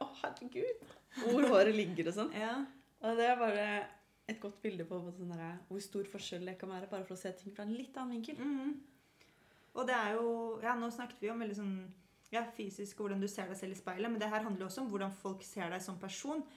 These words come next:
Speaker 2: hvordan
Speaker 1: Ja.
Speaker 2: personligheten din er, når den blomstrer, når den
Speaker 1: Sånn utstråling,
Speaker 2: Ja.
Speaker 1: holdning, hvordan du ter deg blant
Speaker 2: Mhm.
Speaker 1: andre folk, blant dyr,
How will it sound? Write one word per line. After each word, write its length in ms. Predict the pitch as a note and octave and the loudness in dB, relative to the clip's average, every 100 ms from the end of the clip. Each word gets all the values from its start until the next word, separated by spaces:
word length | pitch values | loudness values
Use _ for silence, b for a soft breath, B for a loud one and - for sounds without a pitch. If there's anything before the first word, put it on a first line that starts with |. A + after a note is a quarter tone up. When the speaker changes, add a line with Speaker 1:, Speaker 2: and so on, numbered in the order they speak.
| B | B
Speaker 2:
hvordan 220 | A#3 A3 | 0 2
Speaker 1:
Ja. 20 | A3 | 2
Speaker 2:
personligheten 560 | G#3+ G#3+ F#3+ F#3+ F#3+ | 0 0 0 -4 -6
din 140 | F#3 G3+ | -4 0
er, 240 | A3+ A3+ | 2 2
når 200 | A3 G3+ | 0 0
den 120 | G3 G3+ | 0 0
blomstrer, 840 | A3+ G#3 G3 - - F#3+ G3 G3+ G3 | 0 0 -2 -6 -6 0 0 0 0
når 320 | F#3+ F#3 F3+ | -2 -2 -4
den 280 | G3 F#3+ F#3 | -4 -6 -2
Speaker 1:
Sånn 220 | A3 C4+ C4+ | 0 0 2
utstråling, 800 | A3+ A3 - G#3+ G#3 A3+ A#3 A#3 | 2 2 0 0 2 2 2 2
Speaker 2:
Ja. 160 | C4 | 4
Speaker 1:
holdning, 480 | C#4+ B3 G#3+ A3 A3 | 6 6 6 4 4
hvordan 320 | A3 G#3+ A3+ | 2 2 4
du 80 | A3+ | 2
ter 460 | A3+ - G#3+ F3 D#3 | 0 -2 0 2 2
deg 320 | G3 C4+ C#4+ | 2 2 2
blant 220 | A3+ A3 - | 4 4 4
Speaker 2:
Mhm. 60 | |
Speaker 1:
andre 320 | A3+ G3 F3 | 4 4 0
folk, 500 | F3+ - B3 C#4+ - | -4 0 0 0 -6
blant 240 | - D#3 D#3+ - | -6 -6 -6 -8
dyr, 340 | G#3+ A#3 E4 | -6 0 2